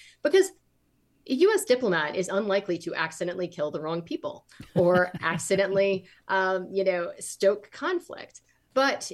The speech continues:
Speaker 1: if you've got, you know, in a number of these African countries in particular, again, I'm speaking from, from experience. I, you know, I can't comment on a lot of other parts of the, of the world on, on military train and assist, for example. But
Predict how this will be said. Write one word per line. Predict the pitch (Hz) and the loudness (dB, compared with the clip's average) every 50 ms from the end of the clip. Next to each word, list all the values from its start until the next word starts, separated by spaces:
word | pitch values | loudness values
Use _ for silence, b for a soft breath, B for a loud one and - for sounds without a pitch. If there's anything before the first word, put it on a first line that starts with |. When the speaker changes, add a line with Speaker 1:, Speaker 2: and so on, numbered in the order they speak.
| - - | -6 -4
Speaker 1:
if | 226 233 233 - | -4 -4 -4 -4
you've | 240 277 370 466 508 415 - | 0 2 4 4 2 0 -4
got, | - 214 240 262 240 175 151 - - - - _ _ _ _ _ _ _ _ _ _ _ _ _ _ _ _ _ _ | -4 -2 -2 0 -2 -2 -4 -6 -10 -16 -18 _ _ _ _ _ _ _ _ _ _ _ _ _ _ _ _ _ _
you | - 202 | -6 -2
know, | 190 185 | 0 2
in | 185 180 180 | 2 2 2
a | 185 | 4
number | 190 190 208 247 254 226 | 4 4 4 4 4 2
of | 180 - | 2 0
these | - 147 147 143 - - - B B B B _ _ - | -2 -4 -8 -8 -10 -12 -14 B B B B _ _ -2
African | 170 180 180 202 196 196 175 | -2 0 0 0 -2 -2 -2
countries | 170 156 151 - 185 185 | -4 -4 -4 -4 -4 -4
in | 208 | -4
particular, | 185 175 - 131 - - 98 | -6 -6 -10 -10 -8 -6 -6
again, | 139 135 135 131 139 165 | -4 -4 -4 -6 -6 -6
I'm | 165 160 | -6 -6
speaking | 165 - - 175 175 185 185 175 | -6 -2 0 0 2 2 0 0
from, | 170 175 165 160 156 147 - - _ | 0 -2 -4 -4 -4 -8 -10 -14 _
from | - 165 165 | -4 -2 0
experience. | 175 170 - - 147 135 131 131 135 143 - - | 0 -2 -2 -4 -4 -4 -2 -4 -6 -6 -8 -10
I, | - 151 | -8 -6
you | 143 | -6
know, | 135 135 | -6 -6
I | 139 | -6
can't | 139 - 147 147 b b b b b b _ | -6 -6 -8 -8 b b b b b b _
comment | _ 175 156 156 151 151 - | _ -4 -2 -2 -2 -4 -4
on | 147 147 | -2 -2
a | 147 | 0
lot | 143 143 139 | 0 0 0
of | 143 147 | -2 -2
other | 151 147 143 - _ - | -2 -4 -4 -6 _ -8
parts | 143 147 - - - - | -6 -6 -6 -8 -10 -8
of | 143 147 - | -8 -4 -4
the, | 143 135 143 156 - - - | -4 -4 -4 -6 -8 -10 -10
of | 135 135 | -8 -6
the | 139 | -6
world | 131 135 147 151 156 156 - | -2 0 0 0 0 -2 -4
on, | - 160 160 156 151 - - - | -6 -6 -6 -6 -8 -14 -12 -6
on | 151 156 151 143 143 - | -4 -2 -2 -2 -4 -6
military | - 156 156 160 160 160 156 - 156 143 147 143 | -6 -6 -4 -2 -2 -4 -4 -4 -4 -6 -6 -8
train | 147 - 147 139 135 | -8 -8 -6 -6 -6
and | 131 135 | -6 -8
assist, | 139 - 339 349 285 - - - - _ _ _ _ _ _ _ _ | -6 -4 -2 -2 -4 -4 -8 -14 -20 _ _ _ _ _ _ _ _
for | - 160 | -4 -4
example. | 156 151 - 143 135 135 147 147 | -4 -4 -4 -6 -4 -2 -4 -2
But | - - 233 165 - | 0 2 2 2 0